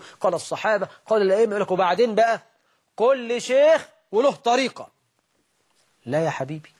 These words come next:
هو طريق واحد رسمه رسول الله محمد صلى الله عليه وسلم. ما عندناش في الإسلام طرق ولا كباري، هو طريق واحد. قال الله تعالى:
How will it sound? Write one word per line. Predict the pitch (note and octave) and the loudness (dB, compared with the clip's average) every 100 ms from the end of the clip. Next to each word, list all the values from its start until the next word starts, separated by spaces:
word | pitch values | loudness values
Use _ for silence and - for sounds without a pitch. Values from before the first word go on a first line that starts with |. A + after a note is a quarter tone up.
| _ _ _ _ _ _ - | _ _ _ _ _ _ -6
هو | D#3+ E3 | -2 -2
طريق | D3 E3+ - | -4 -8 -4
واحد | D#3+ F#3+ F#3 C#3+ | -2 -2 -2 -6
رسمه | C#3+ C3+ C#3+ E3+ D3+ C#3+ C#3+ | -4 -4 -6 -6 -4 -4 -4
رسول | - E3+ D#3+ | -6 -8 -6
الله | C3+ C#3+ | -6 -6
محمد | D3+ F3 - B2 G#2+ A2+ C#3 _ _ - - - | -6 -10 -10 -12 -12 -14 -18 _ _ -20 -20 -6
صلى | F#3 F3+ E3+ | -4 -2 -4
الله | D#3+ F3 E3+ F3 | -2 -2 0 0
عليه | D3 D3+ F3+ G3 | -2 -4 -8 -8
وسلم. | G3 C3+ A#2+ B2 C3 - - - | -10 -10 -12 -14 -16 -20 -18 -6
ما | D#3 | -2
عندناش | D3 D#3 F#3+ F#3+ | -2 -2 -4 -4
في | F3 | -4
الإسلام | F#3 - G3 | -4 -4 -6
طرق | D3 G3 F#3 D3+ | -4 -4 -4 -2
ولا | F3 F#3 | 0 0
كباري، | - E3 D3 C3 B2 A#2 D#3+ | -2 -4 -4 -4 -6 -8 -4
هو | F#3+ F#3 | -2 0
طريق | F3+ F#3 D3 | -2 -4 -2
واحد. | D3+ D3+ - D3 _ - _ | -2 -2 -4 -10 _ -20 _
قال | D#3 F3 E3 B2+ | -2 0 0 -2
الله | A#2+ A#2+ C#3+ E3 A#2+ B2 | -10 -6 -2 -2 -2 -10
تعالى: | C3+ A#2 F3 A3 A#3+ | -6 -2 2 2 0